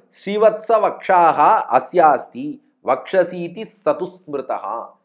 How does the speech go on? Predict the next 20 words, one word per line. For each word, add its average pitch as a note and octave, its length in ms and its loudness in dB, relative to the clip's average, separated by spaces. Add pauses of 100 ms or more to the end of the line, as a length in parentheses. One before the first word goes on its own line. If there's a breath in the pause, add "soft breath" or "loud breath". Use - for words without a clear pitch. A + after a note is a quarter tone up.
என்று D#3+ 300 -6
பராசர D#3 440 -2
பட்டர் A#2 260 -8
விளக்கி A#2+ 280 -8
இருக்கிறார். G2 480 -12 (120)
ஆக, A2 240 -6
திருமரு E3+ 920 -4
மார்வன் B2+ 440 -6 (180)
ஸ்ரீவத்ச F#3 680 -8
வக்ஷாகா, D3 760 -4 (240)
பிராட்டியின் F3+ 580 0
இருப்பிடமான C3+ 840 -8 (100)
ஸ்ரீவத்சம் G3+ 640 -6
என்னும் C#3+ 280 -10
மருவை C#3 480 -4 (160)
திருமார்பிலே D3 600 -4
கொண்டவர். A2+ 540 -8 (100)
அறுநூத்தி C#3+ 440 -6
எட்டாவது B2+ 540 -4
திருநாமம். G2+ 480 -12